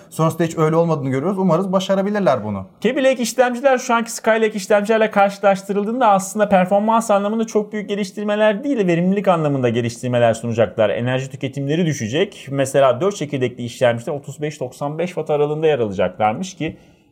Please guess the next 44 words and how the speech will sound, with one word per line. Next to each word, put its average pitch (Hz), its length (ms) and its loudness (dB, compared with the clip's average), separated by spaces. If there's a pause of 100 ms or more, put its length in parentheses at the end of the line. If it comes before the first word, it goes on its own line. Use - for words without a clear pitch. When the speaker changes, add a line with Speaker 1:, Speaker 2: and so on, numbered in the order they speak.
(160)
Speaker 2:
bu 139 60 -6
da 127 120 -8
dizüstü 143 400 -6
bilgisayarların 123 580 0
performansının 110 680 0
artacağı 131 380 -2
anlamına 110 320 -2
geliyor 95 280 0
daha 98 120 4
az 95 140 4
ısınarak. 127 500 -2 (240)
Önemli 139 340 0
konulardan 120 600 0
bir 190 40 -2
Speaker 1:
Ki 185 80 -6
Speaker 2:
tanesi 131 320 2
Speaker 1:
L - 40 -2
G'nin 139 120 -2
Speaker 2:
bu. 127 40 -2
Speaker 1:
daha 131 200 2
önce 135 420 -4
bazı 123 240 2
vukuatlarda 127 540 0
vardı. 120 200 2
Aşırı - 240 -4
ısınma 113 300 -8
problemleri 107 580 -6
gibi 107 280 -6 (240)
bu 110 100 -8
sektörde. 117 400 -6
Umarız 143 400 -4 (220)
şimdi 123 260 -8
daha 120 220 2
iyi 117 100 -4
şeylerle 110 400 -6
karşımıza 110 380 -6
çıkarlar. 151 260 2
Speaker 2:
Evet. 95 220 0 (400)
Japon 185 360 4
teknoloji 269 460 0
devlerinden 208 560 4
Sony 262 260 0
ve 202 180 2
Panasonic 233 600 0